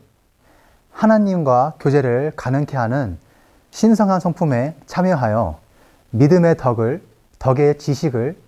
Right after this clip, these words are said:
지식의 절제를, 절제의 인내를, 인내의 경건을, 경건의 형제 우애를, 형제 우애의 사랑을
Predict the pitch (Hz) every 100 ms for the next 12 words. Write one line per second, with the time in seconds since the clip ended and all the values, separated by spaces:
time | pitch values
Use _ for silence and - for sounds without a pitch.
0 | _ _ - 147 170 165 - 127 131 165
1 | 123 135 208 _ _ - 139 143 147 156
2 | 156 135 127 143 143 123 147 - _ _
3 | _ 127 139 147 135 139 - 127 139 127
4 | 131 196 - _ _ - 127 139 143 131
5 | 151 185 185 170 165 123 131 131 139 214
6 | - _ _ - 202 208 190 190 127 143
7 | 131 123 175 _ _ - - 240 214 143
8 | 190